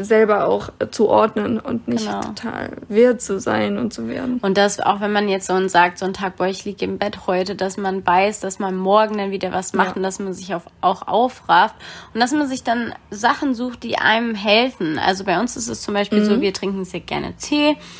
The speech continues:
Speaker 2: und wir machen uns jeden Tag eine leckere Kanne Tee und es gibt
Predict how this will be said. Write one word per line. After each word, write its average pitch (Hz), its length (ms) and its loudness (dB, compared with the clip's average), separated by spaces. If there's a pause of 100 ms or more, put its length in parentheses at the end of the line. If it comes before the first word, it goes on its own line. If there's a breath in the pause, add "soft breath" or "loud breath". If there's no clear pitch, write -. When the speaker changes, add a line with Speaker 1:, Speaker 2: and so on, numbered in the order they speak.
(220 loud breath)
Speaker 2:
und 214 140 0
wir 202 100 4
machen 175 560 0
uns 175 400 -2
jeden 214 460 0
Tag 254 400 0
eine 220 260 0
leckere 208 440 -4
Kanne 196 360 -2
Tee 208 280 0
und 185 140 2
es - 160 -8
gibt - 380 -6